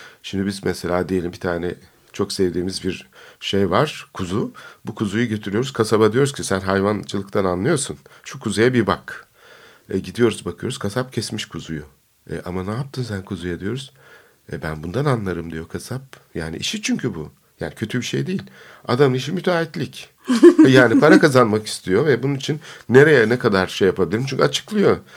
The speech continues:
e, projenin, e, sahibi olan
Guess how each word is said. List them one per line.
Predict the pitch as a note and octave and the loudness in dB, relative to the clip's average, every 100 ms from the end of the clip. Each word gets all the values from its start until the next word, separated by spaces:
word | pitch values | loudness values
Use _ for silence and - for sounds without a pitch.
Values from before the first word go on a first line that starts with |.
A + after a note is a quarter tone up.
| - - - - | -20 -20 -20 -6
e, | F#2+ F2+ F2 E2 | -2 0 0 -2
projenin, | G2+ F#2+ G2+ F2 E2 - - | 0 2 2 0 -4 -10 -10
e, | E2 E2 D#2 D2 | -8 -6 -6 -8
sahibi | - F#2 E2+ F#2 E2+ | -2 2 4 2 2
olan | F2 D#2 D#2+ | -2 -2 -8